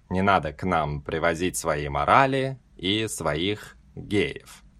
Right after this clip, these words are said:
Опять же таки, не осознавая совершенно, что гомосексуальность как таковая на сегодняшний день не запрещена, и мисинтерпретируя весь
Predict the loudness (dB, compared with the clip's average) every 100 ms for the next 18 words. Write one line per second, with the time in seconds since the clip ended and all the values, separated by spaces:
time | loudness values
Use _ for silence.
0 | 2 2 6 6 6 4 -4 -6 -10 -14
1 | -10 -8 -6 -2 0 2 2 0 0 -2
2 | 0 2 4 4 4 0 -4 -4 -2 -4
3 | -2 4 4 4 -2 -6 -8 -6 -4 0
4 | 0 0 4 6 6 2 -4 -6 0 4
5 | 6 6 2 -6 -8 2 2 2 0 -4
6 | 2 4 8 6 6 0 -4 -4 -4 0
7 | 0 0 -4 -4 -6 -2 -2 -2 -4 0
8 | 2 2 0 0 -4 -2 -4 -4 -8 -10
9 | -4 -2 0 -2 -2 -2 -2 -4 -4 -6
10 | -4 -2 0 0 0 -2 -6 -8 -12 -4
11 | -2 -2 -4 -6 -8